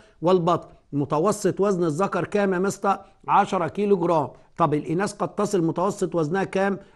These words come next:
قد يصل وزنها إلى تمانية كيلو جرام. طب بتنتج عدد من البيض كام؟ من تلاتين إلى أربعين بيضة سنويا، وطبعا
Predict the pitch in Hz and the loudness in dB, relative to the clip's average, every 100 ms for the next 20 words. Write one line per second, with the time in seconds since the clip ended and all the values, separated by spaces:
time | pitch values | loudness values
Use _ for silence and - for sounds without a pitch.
0 | - - - 135 190 208 165 151 135 190 | -18 -14 -10 -2 0 2 2 0 0 -2
1 | - 175 151 143 156 196 202 175 208 208 | -2 -2 -2 -4 -2 0 2 0 2 4
2 | 170 170 151 123 - _ - 151 135 135 | 4 4 0 -4 -14 _ -4 -2 -2 0
3 | 226 208 180 160 190 185 151 208 196 156 | 0 2 2 2 2 0 0 0 0 0
4 | 196 196 196 190 170 - - 156 160 160 | 0 0 -2 -2 -4 -10 -4 -2 -2 -2
5 | 151 147 226 214 185 165 160 139 156 180 | -6 -4 -4 -2 0 -2 -4 -4 -2 0
6 | 208 147 175 185 160 - 160 175 220 226 | 0 2 2 2 0 -2 0 4 4 4
7 | 226 - - - 160 196 196 - - 185 | 0 -6 -16 -4 0 0 -2 -4 -2 2
8 | 175 190 | 2 2